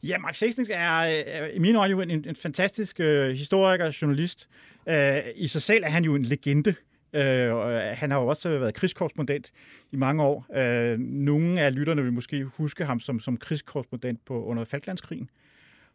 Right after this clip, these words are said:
Øh, hans reportager skrev sig ind, og han har haft, øh, s-, stor indflydelse på vores, vores forståelse og vores billede af Falklandskrigen. Og han har jo selv skrevet et, et, et, øh, afgørende værk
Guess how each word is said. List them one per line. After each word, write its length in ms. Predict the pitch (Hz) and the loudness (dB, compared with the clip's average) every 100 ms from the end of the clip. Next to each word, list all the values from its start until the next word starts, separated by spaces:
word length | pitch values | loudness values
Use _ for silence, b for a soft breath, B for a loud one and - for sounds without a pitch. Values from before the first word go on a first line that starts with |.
| - | -4
Øh, 400 | 131 131 123 120 117 | 0 2 2 0 0
hans 280 | 143 - - | -2 -6 -6
reportager 500 | 135 127 - 131 143 | -6 -6 -6 -6 -6
skrev 240 | 147 131 123 | -6 -4 -4
sig 120 | 131 | -4
ind, 80 | 143 | -4
og 40 | |
han 100 | 131 | -4
har 80 | 120 | -2
haft, 280 | 117 - - | -4 -8 -12
øh, 220 | 127 107 | -8 -8
s-, 160 | - 156 | -10 -12
stor 220 | - 151 | -2 0
indflydelse 380 | 131 147 131 123 | 0 -2 -6 -6
på 180 | 139 | -6
vores, 320 | 113 117 139 - | -4 -2 -4 -4
vores 160 | 131 - | -8 -8
forståelse 480 | - - 165 147 | -10 -4 -4 -4
og 40 | 123 | -8
vores 160 | 110 | -10
billede 280 | - 151 185 | -4 -2 0
af 60 | 151 | 0
Falklandskrigen. 680 | 131 123 127 - - 107 123 B B B B B B - | -4 -8 -10 -12 -12 -10 -10 B B B B B B -4
Og 140 | 135 | -2
han 140 | 139 | 0
har 100 | 156 | 2
jo 80 | 147 | 2
selv 220 | 131 220 | 2 0
skrevet 360 | 208 160 160 180 | 0 0 2 0
et, 100 | 139 | -4
et, 120 | - 131 - | -6 -10 -8
et, 280 | 139 - 127 | -10 -8 -6
øh, 220 | 123 117 - | -4 -4 -4
afgørende 460 | 151 247 233 151 | 0 2 2 2
værk 220 | 120 131 | 0 -2